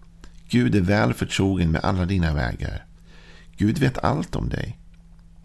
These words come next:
Gud kanske njuter av skapelsen och det vackra han har gjort. Men han söker dig. Och du är kronan på Guds skapelse. Du och jag,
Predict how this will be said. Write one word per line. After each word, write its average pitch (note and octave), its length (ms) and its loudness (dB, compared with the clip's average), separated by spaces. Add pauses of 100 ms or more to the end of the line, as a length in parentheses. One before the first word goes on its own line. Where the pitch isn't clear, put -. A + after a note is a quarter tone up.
(100)
Gud - 440 2
kanske A#2+ 240 0
njuter G2 420 2
av D#2+ 100 0
skapelsen F2 720 -4
och E2 60 2
det E2+ 80 2
vackra F2+ 340 -2
han F#2+ 120 0
har G#2 80 2
gjort. - 360 -2 (600)
Men F#2 180 2
han A#2+ 180 -2
söker - 540 -6
dig. - 420 -4 (800)
Och G#2 120 2
du B2+ 300 2
är E2+ 320 2 (220)
kronan G#2 840 0 (300)
på G2+ 120 -2
Guds - 640 -4
skapelse. - 840 -4 (560)
Du B2 200 2
och C#3+ 180 2
jag, - 280 0